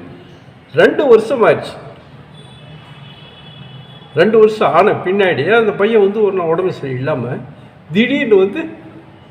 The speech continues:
இறந்துட்டாப்புல. இறந்ததும் வந்து அக்கம் பக்கம் இருக்கவங்களாம் வந்து ரொம்ப பரிதாபமா வந்து பார்த்து இந்த பொண்ணை வந்து பார்த்துட்டு விசாரிச்சுட்டு போனாங்க. சொன்னாங்க, எல்லாமே ரொம்ப வருத்தப்பட்டு சொன்னாங்க, இந்த மாதிரி, "உன் கல்யாணம் ஆகி நல்லா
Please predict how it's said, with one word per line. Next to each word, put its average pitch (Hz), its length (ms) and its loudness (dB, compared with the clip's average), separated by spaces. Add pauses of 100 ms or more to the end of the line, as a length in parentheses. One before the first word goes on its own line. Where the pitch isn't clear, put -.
(120)
இறந்துட்டாப்புல. 180 680 0 (1500)
இறந்ததும் 269 640 2
வந்து 247 220 2
அக்கம் 226 280 4
பக்கம் 190 240 0
இருக்கவங்களாம் 190 400 0
வந்து 185 180 -4
ரொம்ப 175 320 -4
பரிதாபமா 170 480 -2
வந்து 156 220 -8
பார்த்து 156 340 -2 (400)
இந்த 175 120 -4
பொண்ணை 175 340 -2
வந்து 151 280 -6 (840)
பார்த்துட்டு 196 360 2
விசாரிச்சுட்டு 202 640 0
போனாங்க. 156 300 -4 (540)
சொன்னாங்க, 220 280 2
எல்லாமே 196 380 4
ரொம்ப 196 240 0
வருத்தப்பட்டு 170 460 -2
சொன்னாங்க, 165 440 -4 (520)
இந்த 160 140 -6
மாதிரி, 151 220 0
"உன் 151 280 0
கல்யாணம் 151 380 0
ஆகி 143 140 -2
நல்லா 147 220 0